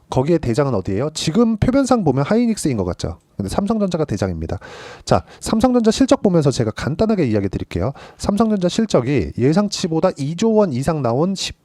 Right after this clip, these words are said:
조 원대의 이익을 달성을 했어요. 근데 십 조 원대의 이익을 달성을 했는데 이게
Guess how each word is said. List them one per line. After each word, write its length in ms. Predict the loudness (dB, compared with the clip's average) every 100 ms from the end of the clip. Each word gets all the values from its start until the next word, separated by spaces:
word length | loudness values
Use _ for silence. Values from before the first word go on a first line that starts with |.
| 0
조 180 | 4
원대의 600 | 4 2 2 4 4 2 0 -10 -20 -20 -8
이익을 440 | -4 -2 0 0
달성을 480 | 0 -2 2 2 2
했어요. 440 | 0 0 0 0 -2
근데 320 | -2 2 2
십 260 | 0 -6 0
조 120 | 2
원대의 380 | 2 2 0 0
이익을 320 | -2 -2 -2
달성을 460 | 0 -2 0 -2 -4 -10 -20 _ _
했는데 480 | -2 0 0 -2 -4 -4
이게 340 | -2 2 0